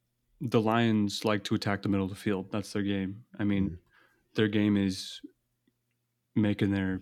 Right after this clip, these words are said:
Speaker 1: playmakers make plays. I mean, that's their whole thing, is the yak and all that stuff.
Speaker 2: Mm-hmm.
Speaker 1: Getting Amon-Ra in open space, and their playmakers in open space and create. And th-, the middle of the field just so happens to be where the Ravens are elite, with Roquan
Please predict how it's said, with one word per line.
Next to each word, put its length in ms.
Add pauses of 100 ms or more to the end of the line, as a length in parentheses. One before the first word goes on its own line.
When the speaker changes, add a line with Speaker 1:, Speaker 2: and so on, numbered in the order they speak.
(120)
Speaker 1:
playmakers 580
make 200
plays. 360 (100)
I 60
mean, 240
that's 240
their 180
whole 160
thing, 240
is 140
the 100
yak 520
and 120
all 140
that 160
stuff. 400 (340)
Speaker 2:
Mm-hmm. 140
Speaker 1:
Getting 240
Amon-Ra 640
in 100
open 240
space, 640
and 180
their 80
playmakers 480
in 80
open 220
space 340
and 100
create. 440 (760)
And 460 (360)
th-, 140 (680)
the 80
middle 220
of 60
the 60
field 320
just 180
so 80
happens 380
to 80
be 120
where 160
the 100
Ravens 360
are 300 (200)
elite, 380 (140)
with 220
Roquan 760